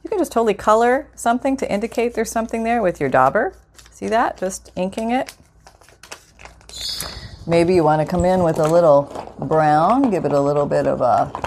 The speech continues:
aged look. Where's my brown? Okay, I found my green. We'll just put some green on it 'cause I got it right here. Okay, see how that gives it the aged look? Yeah, and you can do that on all these lines too, giving it a multi-dimensional aging. And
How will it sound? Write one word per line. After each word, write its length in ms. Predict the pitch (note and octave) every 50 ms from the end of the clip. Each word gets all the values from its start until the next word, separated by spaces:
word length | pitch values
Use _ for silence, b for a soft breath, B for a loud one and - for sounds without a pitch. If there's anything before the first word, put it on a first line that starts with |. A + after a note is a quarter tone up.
| - - - - - -
aged 480 | E3 E3 D#3+ D#3+ D#3+ D3+ D3 - -
look. 380 | - D#3 D#3+ F#3+ - - - D#3+
Where's 180 | D3+ D#3 -
my 80 | - C#3
brown? 400 | - - C3+ B2+ C3+ C#3 C#3 C#3 - - - - B2 - - - - - - - - - - - -
Okay, 520 | - - - - - - - - - - -
I 40 | -
found 220 | D3+ - G#2+ A2+ A2+
my 100 | - -
green. 380 | - C3+ B2+ - - C3+ D3 B B B B D3+
We'll 80 | C3+ A#2+
just 200 | - - - -
put 140 | - - -
some 120 | - G2+
green 300 | - - E2+ E2+ - -
on 160 | E2+ - D#2+
it 80 | - - - -
'cause 160 | - - -
I 60 | -
got 180 | - - - -
it 80 | - -
right 140 | - - -
here. 400 | - - - - - - - -
Okay, 140 | - G2 -
see 160 | - - C#3+
how 80 | C#3+ A2
that 180 | B2+ - -
gives 160 | - B2+ - -
it 120 | - -
the 160 | - - - G#2
aged 380 | A2+ B2+ C3+ B2+ - - -
look? 320 | D3+ D#3+ F3+ - - - - - - - - _
Yeah, 240 | - C#3 B2 G2+ - B B B B B
and 60 | F3+
you 60 | F#3 G#3+
can 140 | B3 G#3+
do 100 | F#3 G3+
that 180 | G3 F3+ F3 D3+
on 120 | D3 D3
all 180 | A#2 C3+ D3+ D#3
these 220 | D3 C#3 B2+ B2
lines 340 | C#3 C3+ C3+ C3 B2 B2+ -
too, 160 | - - C#3+
giving 300 | C#3 C#3 D3 C#3 D3 C#3
it 80 | C#3 C3
a 40 | C3
multi-dimensional 1000 | B2+ C3 C3+ - - C#3 B2+ C3 C3 B2+ C3+ C#3 - D3 D3 D3 D3 C#3+ C#3+ - B B B B B - - -
aging. 540 | C#3+ C#3+ D3+ C#3+ E3+ F#3 G3+ A3 A#3 A#3 - - b b b b b b - -
And 580 | D#3 D#3+ D#3 D3+ C#3 C#3 D3+ F#3 A3+ C4 -